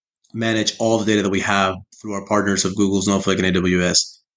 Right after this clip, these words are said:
No one has our slick interface where you can actually interact the Google way. Um, I al-, always ask potential clients, "Okay, well,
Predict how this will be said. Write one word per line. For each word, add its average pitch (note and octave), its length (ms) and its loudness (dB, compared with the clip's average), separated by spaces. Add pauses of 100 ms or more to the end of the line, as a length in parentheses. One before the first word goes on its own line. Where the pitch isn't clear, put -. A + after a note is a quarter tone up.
(120)
No A#2 180 -4
one B2+ 120 -4
has A2 340 -2
our G2+ 100 0
slick G#2+ 320 0
interface F#2+ 640 -2
where G2 300 2
you F#2+ 120 0
can G2+ 120 0
actually G2+ 340 0
interact F#2+ 500 0
the F#2+ 60 -6
Google F#2+ 320 -2
way. F2 260 -4 (560)
Um, F#2+ 440 -6
I G#2+ 160 2
al-, A2+ 200 0
always A#2+ 360 2
ask G#2+ 260 -2
potential G2+ 420 -6
clients, G2 440 0
"Okay, G2+ 240 2
well, G2+ 420 0